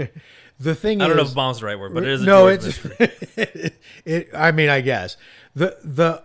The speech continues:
Speaker 1: I guess the, that's the thing that I really felt like was, to me, uh, com-, watching it this time was the most special to, sort of experience of it was,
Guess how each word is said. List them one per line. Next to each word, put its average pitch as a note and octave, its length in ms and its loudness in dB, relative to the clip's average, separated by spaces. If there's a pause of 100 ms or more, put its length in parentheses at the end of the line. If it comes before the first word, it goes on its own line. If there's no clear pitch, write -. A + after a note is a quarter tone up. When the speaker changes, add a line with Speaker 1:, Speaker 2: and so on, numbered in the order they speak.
Speaker 1:
I D3+ 120 -2
guess A3 220 -2
the, F3+ 260 -6
that's D#3 440 -2
the C#3+ 140 -8
thing B2+ 460 -8
that G#2+ 120 -8
I G#2 40 -6
really G#2+ 560 -8
felt G2 400 -12
like F#2+ 240 -14
was, F2+ 260 -16 (360)
to - 140 -16
me, G2+ 580 -12
uh, F#2 240 -18
com-, A#2 240 -16 (140)
watching A#2+ 380 -8
it E2+ 180 -12
this G#2 160 -12
time G2 280 -14
was F2+ 280 -14
the G2 120 -18
most F2+ 360 -14
special F2 640 -18 (220)
to, G#2+ 180 -20
sort G#2 200 -14
of E2 100 -14
experience A2 520 -14
of E2+ 160 -18
it E2 60 -20
was, E2 220 -20